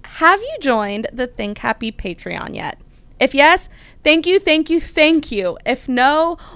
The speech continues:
what the hell is wrong with you? You are missing out. Being a Patreon member is only five dollars a month, and you get super fun benefits such as monthly bonus episodes, um,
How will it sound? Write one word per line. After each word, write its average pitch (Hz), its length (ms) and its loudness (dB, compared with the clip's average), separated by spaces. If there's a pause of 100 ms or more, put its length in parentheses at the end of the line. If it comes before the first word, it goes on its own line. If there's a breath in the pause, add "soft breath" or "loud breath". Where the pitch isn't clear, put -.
(120 loud breath)
what 214 420 0
the - 100 2
hell 302 300 2
is 330 180 -2
wrong 294 360 2
with 294 160 0
you? 202 380 -2
You 262 260 -2
are 359 340 4
missing 339 540 2 (120)
out. 302 600 6 (420 loud breath)
Being - 440 8
a - 40 0
Patreon 269 580 -2
member 220 280 -6
is 233 160 -4
only 233 240 -6
five 226 300 0
dollars 392 340 2
a 403 60 2
month, 233 360 0 (360 loud breath)
and 247 100 -4
you 254 60 -2
get 233 200 4
super 294 480 0
fun 381 280 -2
benefits 208 760 -2
such 202 460 -4
as 196 580 -4
monthly 190 360 -10
bonus 311 420 -2
episodes, 269 1040 2 (320 loud breath)
um, 190 260 -6